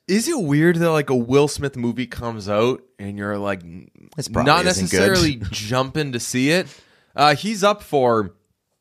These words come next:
Speaker 1: uh, Best Actor. He's, uh, one of six Oscar nominations for this movie. Best Picture, Best Actor, Will Smith. Best Supporting Actress, uh, Anjanou Ellis. Best Original Screenplay, Best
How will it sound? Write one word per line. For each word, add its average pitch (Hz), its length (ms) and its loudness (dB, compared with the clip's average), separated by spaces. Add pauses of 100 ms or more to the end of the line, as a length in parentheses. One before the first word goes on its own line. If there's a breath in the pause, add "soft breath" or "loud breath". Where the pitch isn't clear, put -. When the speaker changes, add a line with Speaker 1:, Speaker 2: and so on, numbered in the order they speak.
(680 soft breath)
Speaker 1:
uh, 113 200 0
Best 135 380 0
Actor. 110 640 2
He's, 110 540 -6
uh, 98 440 4 (440)
one 120 380 2
of 107 480 0 (880)
six - 580 0
Oscar 98 680 -2
nominations 98 520 -2
for 98 80 -4
this 92 140 -2
movie. 95 180 -4
Best 98 260 0
Picture, 139 300 0
Best 104 220 -2
Actor, 104 280 0
Will 92 200 2
Smith. 151 420 0 (340 loud breath)
Best 104 180 2
Supporting 110 380 2
Actress, 117 640 2
uh, 95 360 4
Anjanou 101 460 0
Ellis. 147 440 2 (320 soft breath)
Best 107 300 4
Original 104 300 0
Screenplay, 139 680 0
Best 98 260 0